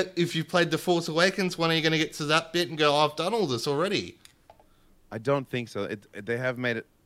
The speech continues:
Speaker 2: it seems like all new content and, like,
Speaker 1: Okay.
Speaker 2: re-, rewritten and redesigned. So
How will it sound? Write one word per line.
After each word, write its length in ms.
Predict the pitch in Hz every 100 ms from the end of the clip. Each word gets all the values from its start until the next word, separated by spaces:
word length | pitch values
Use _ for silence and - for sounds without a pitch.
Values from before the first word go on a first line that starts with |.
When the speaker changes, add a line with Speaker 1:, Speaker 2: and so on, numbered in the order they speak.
| _
Speaker 2:
it 120 | 104 -
seems 400 | - 143 151 139
like 140 | 120 110 -
all 200 | 123 123
new 220 | 113 110
content 540 | - 104 104 120 131 - -
and, 200 | - 95
like, 120 | 101
Speaker 1:
Okay. 100 | 95
Speaker 2:
re-, 240 | 90 104 98 87 _ -
rewritten 540 | 95 95 95 - 98 95
and 160 | 87
redesigned. 580 | 95 87 85 87 90 92
So 180 | 90